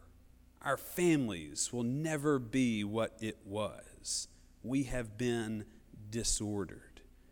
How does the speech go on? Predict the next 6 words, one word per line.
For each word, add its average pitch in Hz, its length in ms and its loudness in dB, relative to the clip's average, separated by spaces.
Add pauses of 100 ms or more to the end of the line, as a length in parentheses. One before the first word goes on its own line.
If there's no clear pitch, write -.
(160)
Church - 800 -4 (260)
will 131 140 4
never 147 640 2
be 113 600 -2 (340)
what 120 500 0
it 117 320 -4